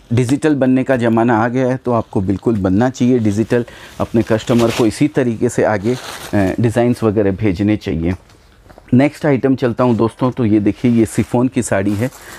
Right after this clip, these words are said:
ये भी अभी गर्मी के हिसाब से एकदम हल्का मटेरियल है, बहुत सॉफ्ट साड़ी है। इस पे डायमंड का खाली काम किया हुआ है, किसी तरीके की कोई एम्ब्रॉयडरी नहीं है,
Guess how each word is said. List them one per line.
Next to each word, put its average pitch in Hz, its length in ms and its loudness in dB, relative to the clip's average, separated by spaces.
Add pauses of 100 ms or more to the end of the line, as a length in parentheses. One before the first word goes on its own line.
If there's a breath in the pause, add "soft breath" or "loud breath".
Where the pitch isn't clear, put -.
(160)
ये 120 120 4
भी 139 220 2 (160)
अभी 113 180 0
गर्मी 113 320 -2
के 127 120 -2
हिसाब 107 280 -2
से 117 220 -2 (160)
एकदम 123 340 -2
हल्का 113 320 0
मटेरियल 110 420 0
है, 104 140 0
बहुत 104 300 -2
सॉफ्ट - 340 -4
साड़ी 95 320 -2 (100)
है। 120 60 -4 (680 loud breath)
इस - 120 -2
पे 107 160 0
डायमंड 101 400 -2
का 120 140 -2
खाली 101 280 -4
काम 98 240 -4
किया 107 240 -2
हुआ 107 160 0
है, 113 100 -4
किसी 113 180 -2
तरीके 104 340 -2
की - 180 -16
कोई 104 160 2
एम्ब्रॉयडरी 98 480 0
नहीं 110 220 0
है, 127 140 -6